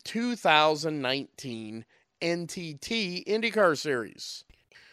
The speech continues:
Our next guest is N T T IndyCar Series points leader Joseph Newgarden,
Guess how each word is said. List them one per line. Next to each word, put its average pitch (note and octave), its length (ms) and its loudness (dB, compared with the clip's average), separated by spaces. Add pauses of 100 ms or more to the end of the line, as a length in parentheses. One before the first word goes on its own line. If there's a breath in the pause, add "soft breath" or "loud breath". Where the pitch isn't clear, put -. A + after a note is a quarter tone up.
(320 soft breath)
Our C#3+ 280 4
next F#3+ 360 2
guest D#3+ 480 2
is E3 320 0 (100)
N C4 200 0
T B3 240 -2
T E3+ 380 -4
IndyCar G3+ 540 0
Series F3+ 420 -2
points A3+ 440 -6
leader E3 380 -2 (280 soft breath)
Joseph B3+ 480 4
Newgarden, C#3+ 720 2